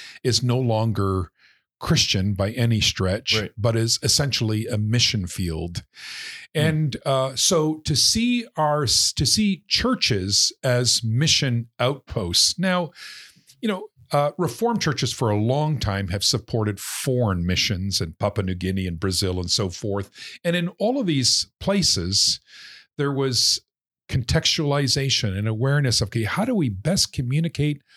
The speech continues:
Speaker 1: the gospel to Brazilians or to people in Papua New Guinea? But there was a hesitation to do any of that kind of stuff back at home when now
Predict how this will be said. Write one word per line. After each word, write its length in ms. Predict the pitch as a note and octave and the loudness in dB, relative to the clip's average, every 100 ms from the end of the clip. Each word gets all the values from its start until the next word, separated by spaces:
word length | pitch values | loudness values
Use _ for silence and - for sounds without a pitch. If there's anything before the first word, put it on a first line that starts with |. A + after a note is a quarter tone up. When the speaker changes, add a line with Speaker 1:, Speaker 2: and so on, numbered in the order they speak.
| - _ _ | -20 _ _
Speaker 1:
the 120 | B2+ | -2
gospel 960 | G2+ B2 C3+ C#3 - - G2+ F#2 G2 F#2+ | 0 2 2 2 0 0 -4 -2 -4 -6
to 140 | - A#2 | -2 0
Brazilians 720 | A2 F#2+ A2+ A2 F#2+ F2+ - | 0 0 0 -2 -2 -6 -8
or 80 | G2+ | -6
to 100 | G2+ | -4
people 360 | A2+ G#2 G#2 | -4 -4 -4
in 120 | G2 G2+ | -4 -4
Papua 320 | A2 G2+ G2+ | -4 -2 -2
New 120 | G2 | -2
Guinea? 500 | F#2+ A2 G2 F2+ E2+ - - - - - - - | -2 -2 -2 -4 -6 -12 -20 -18 -20 -20 -10 -4
But 100 | D#3 | 0
there 100 | F3 | 2
was 180 | D3 | 2
a 80 | D3+ | 0
hesitation 720 | G#2 G3 G#3 - G3 F#3 E3 C3 | 0 0 0 0 2 2 2 0
to 80 | |
do 220 | A#2 B2+ B2+ | 0 0 2
any 280 | C#3+ E3 | 2 2
of 120 | C#3 A2+ | 2 0
that 260 | B2 - | -2 0
kind 300 | - A#2 A#2 | 0 2 2
of 100 | G#2 | 2
stuff 400 | - - A2 - | 0 0 -2 -2
back 480 | G2+ - A2+ B2 - | -10 -2 0 2 0
at 100 | G#2 | -4
home 580 | F#2+ - C3+ F#2 G2 G#2 - _ - | -4 -2 0 2 0 -2 -6 _ -6
when 460 | G#2+ D3 D3+ A#2+ A#2 | 0 2 2 2 2
now 440 | C#3+ C#3 G2 | 2 2 2